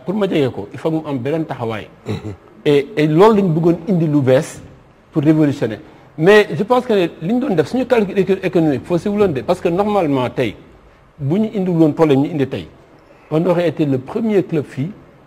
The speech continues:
Speaker 1: boo xam ne day générer ay bénéfices parce que si loolu lañ doon liggéey, euh, six ans yi dafa waroon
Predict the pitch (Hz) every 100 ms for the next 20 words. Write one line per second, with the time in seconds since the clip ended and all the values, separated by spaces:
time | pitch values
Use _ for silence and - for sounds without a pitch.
0 | - 143 151 143 139 139 127 135 127 123
1 | 107 110 98 95 139 - 143 - 165 175
2 | 143 123 120 107 98 - - - - -
3 | - - - - 123 123 123 160 - 131
4 | - 269 185 165 123 123 - - - -
5 | 120 147 180 180